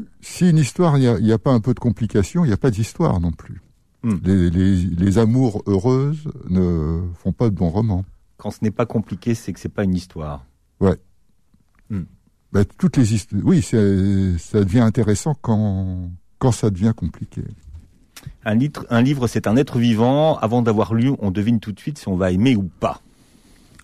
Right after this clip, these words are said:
Speaker 1: Ça, c'était dans le précédent.
Speaker 2: Je sais. Et c'est pour ça que moi, j'ai lu celui-là. Je me suis dit, je vais voir si je vais aimer ou pas.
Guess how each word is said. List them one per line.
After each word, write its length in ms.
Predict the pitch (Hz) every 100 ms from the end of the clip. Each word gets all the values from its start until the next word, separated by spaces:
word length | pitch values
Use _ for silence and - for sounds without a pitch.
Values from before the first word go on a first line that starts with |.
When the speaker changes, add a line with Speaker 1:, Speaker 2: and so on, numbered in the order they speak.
| _
Speaker 1:
Ça, 80 | -
c'était 260 | - 95 104
dans 120 | 90
le 60 | 85
précédent. 680 | - 143 - 120 143 113 98
Speaker 2:
Je 100 | -
sais. 420 | 110 - 139 120 -
Et 60 | 92
c'est 160 | -
pour 140 | 117 120
ça 140 | -
que 140 | - 131
moi, 100 | 127
j'ai 160 | 110
lu 140 | 117 135
celui-là. 320 | - 113 151
Je 120 | 123
me 60 | 110
suis 200 | 76 113
dit, 120 | 135
je 60 | 110
vais 40 |
voir 160 | 110 110
si 160 | 104
je 40 | 90
vais 120 | 95
aimer 140 | 98
ou 60 | 92
pas. 220 | -